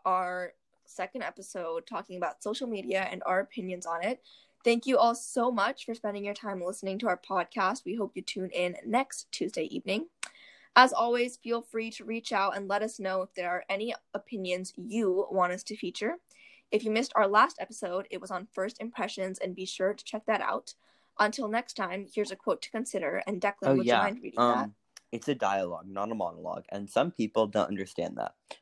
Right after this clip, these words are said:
Speaker 2: "Social media is more like a telephone than a television," and that's, um, from Amy Jo Martin, founder and C E O of Digital Royalty.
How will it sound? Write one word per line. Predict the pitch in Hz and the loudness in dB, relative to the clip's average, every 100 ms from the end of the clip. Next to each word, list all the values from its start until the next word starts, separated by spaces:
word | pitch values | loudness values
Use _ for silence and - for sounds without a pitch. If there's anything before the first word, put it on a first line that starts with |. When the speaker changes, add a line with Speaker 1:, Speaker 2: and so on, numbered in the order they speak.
| _ | _
Speaker 2:
"Social | - 127 160 165 | 4 4 4 0
media | 117 117 117 | 2 4 2
is | 104 104 | 0 0
more | 98 | 2
like | 104 | 2
a | 117 | -2
telephone | - 95 92 - 92 92 | 2 2 2 0 -2 -2
than | 90 | -4
a | |
television," | 90 87 85 - 67 87 87 | -2 -2 -2 -4 -18 -18 -12
and | 101 | -2
that's, | 95 - - - | -2 -2 -10 -2
um, | 101 92 92 92 _ _ _ _ | 0 0 -2 -8 _ _ _ _
from | - 101 - | 0 0 2
Amy | 107 117 120 | 2 4 2
Jo | 107 101 | 6 6
Martin, | 98 92 87 92 92 | 6 2 2 0 -2
founder | - 98 98 104 | 0 4 4 2
and | 104 | -2
C | - 101 98 95 | -2 0 2 2
E | |
O | 90 87 | 2 0
of | 92 90 | -2 -4
Digital | - 98 101 101 | -4 -2 0 2
Royalty. | 92 87 - - - - | 4 2 0 -6 -12 -16